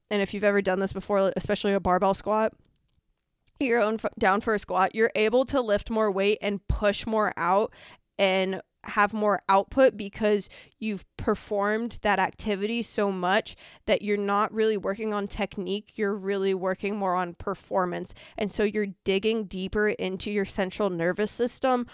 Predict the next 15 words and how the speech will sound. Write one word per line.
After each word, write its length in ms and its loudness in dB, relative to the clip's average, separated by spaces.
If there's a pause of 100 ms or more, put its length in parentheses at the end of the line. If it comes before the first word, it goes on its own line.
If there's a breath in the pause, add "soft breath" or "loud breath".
(280 loud breath)
on 260 4 (120)
pushing 600 -4
out 520 -2 (400)
more. 380 -6 (960)
So 500 4 (720 soft breath)
if 180 2
you 140 2
are 160 4
an 160 0 (100)
athlete, 600 0 (420 soft breath)
I 120 6
would 240 2
definitely 600 0
say 500 2
not 360 0